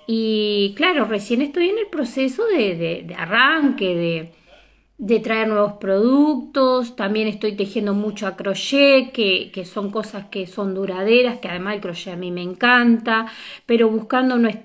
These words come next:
nuevos productos, nuevas opciones sustentables también para el cuidado del hogar, de,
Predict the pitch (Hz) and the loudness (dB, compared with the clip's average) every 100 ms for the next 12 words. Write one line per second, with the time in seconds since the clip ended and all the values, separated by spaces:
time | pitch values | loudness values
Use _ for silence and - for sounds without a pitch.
0 | - 226 226 214 208 196 202 240 254 240 | -4 0 2 0 -2 0 2 2 0 -2
1 | - 226 214 214 208 196 - 196 170 - | -4 -2 -2 -2 -2 -4 -6 -8 -8 -4
2 | 220 208 202 190 - 185 180 202 202 190 | -2 -2 -6 -12 -8 -8 -4 0 0 -2
3 | 196 190 190 185 185 180 175 196 190 180 | -6 -6 -6 -6 -8 -8 -8 -6 -6 -6
4 | 180 180 175 185 220 233 226 208 180 175 | -6 -6 -6 -2 2 4 4 2 -2 -4
5 | 165 - - - - | -4 -10 -16 -18 -20